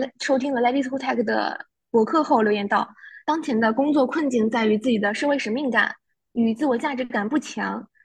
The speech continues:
也没有特别大的自我提升。这种不舒服的困境是否是一种信号，引导我们去停下来，审视自己当前的内核驱动力是什么呢？所以我想请 Jill 能否分享一下自己是否有这样的不舒服的时候，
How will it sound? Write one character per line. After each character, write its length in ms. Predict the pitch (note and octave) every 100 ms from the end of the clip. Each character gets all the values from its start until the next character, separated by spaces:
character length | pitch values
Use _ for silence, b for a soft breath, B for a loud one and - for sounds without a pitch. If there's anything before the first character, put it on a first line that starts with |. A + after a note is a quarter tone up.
| _ -
也 120 | A#3+
没 120 | A#3
有 180 | D4 B3
特 100 | C#4
别 60 | B3+
大 220 | C#4 B3
的 100 | A#3
自 120 | -
我 140 | C4+ G#3
提 220 | - A3+
升。 280 | - C#4 C#4+ - _ b b b _
这 140 | F#4
种 200 | D4+ A3 A3+
不 120 | F4
舒 140 | - - - F#4
服 80 |
的 80 | D4 - - _ -
困 220 | F#4+ D#4+
境 160 | D4 C#4
是 100 | D4
否 160 | A#3+ A3+
是 100 | C4
一 40 |
种 140 | A#3
信 200 | G#3+ D#4
号， 320 | B3+ B3 G#3+ G#3+
引 160 | A#3
导 160 | A#3 A#3+
我 20 |
们 100 | G#3+
去 120 | A#3+
停 260 | A3+ A3 G#3+
下 180 | D4 B3
来， 200 | G3 G3 b b _
审 220 | - G#3+
视 120 | B3
自 140 | A#3+ C#4
己 80 | A3
当 240 | B3 C4+
前 160 | B3+ G#3+
的 160 | G#3
内 160 | A#3+ B3+
核 100 | A3
驱 140 | B3+
动 160 | C4 C4
力 60 |
是 120 | B3+ C4+
什 140 | G#3
么 120 | F#3+
呢？ 200 | A3+ B3 - _ B B B B
所 160 | B3
以 60 | B3
我 140 | B3
想 220 | B3 C4
请 300 | C#4+ C4 G#3+
Jill 520 | A3 D4+ A#3 G#3 - - - -
能 160 | A3+
否 180 | C4 G#3+
分 220 | A3 C#4+
享 200 | C#4 A3
一 60 | G#3
下 180 | A#3+ A3+
自 220 | C4 A#3
己 180 | A3 G#3+
是 160 | C4
否 120 | B3 A#3
有 80 |
这 80 | A3
样 160 | B3 A3+
的 100 | G#3+
不 140 | C#4+
舒 140 | D#4 D4+
服 80 |
的 80 | B3+
时 160 | - G#3
候， 260 | C4+ B3+